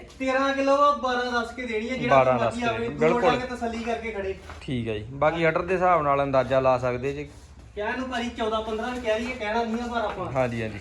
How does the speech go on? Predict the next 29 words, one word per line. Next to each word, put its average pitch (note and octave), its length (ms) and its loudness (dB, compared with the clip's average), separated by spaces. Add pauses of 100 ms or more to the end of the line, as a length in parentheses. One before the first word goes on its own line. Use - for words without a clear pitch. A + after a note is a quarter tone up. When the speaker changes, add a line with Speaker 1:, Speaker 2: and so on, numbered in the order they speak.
(280)
Speaker 1:
ਆਪਾਂ A3+ 320 0
ਕੰਮ A#3 280 -2
ਕਰਨਾ B3 240 0
ਸਾਫ਼ A3 340 0
ਸੁਥਰਾ, G#3+ 300 -4
ਸੱਚਾਈ G3+ 440 -2
ਵਾਲਾ। B2+ 140 0
Speaker 2:
ਸਾਫ਼ A#2 200 -2
ਸੁਥਰਾ, G#2+ 260 -10 (160)
ਠੀਕ G2+ 260 -12
ਹੈ F2+ 40 -10
ਜੀ। F2 60 -14 (300)
Speaker 1:
ਹਾਂਜੀ। C3+ 240 -8 (1400)
ਲੰਮਾ A3+ 320 0
ਸਮਾਂ B3 280 -2
ਚੱਲਣਾ B3 340 -4
ਵਾ, C#4+ 100 -2
ਭੈਣ C4 320 -4
ਭਰਾਵਾਂ B3 300 -6 (120)
ਚੰਗੀਆਂ A#3+ 280 -8
ਚੰਗੀਆਂ A#3+ 300 -10
ਝੋਟੀਆਂ G#3 360 -8
ਕੱਢ G3+ 220 -8
ਕੇ A3+ 100 -12
ਲਿਆ A#3 160 -6
ਕੇ G#3+ 100 -8
ਦੇਣੀਆਂ। F3+ 400 -10 (300)
Speaker 2:
ਹਾਂਜੀ, A2 260 -8
ਹਾਂਜੀ। F#2+ 200 -14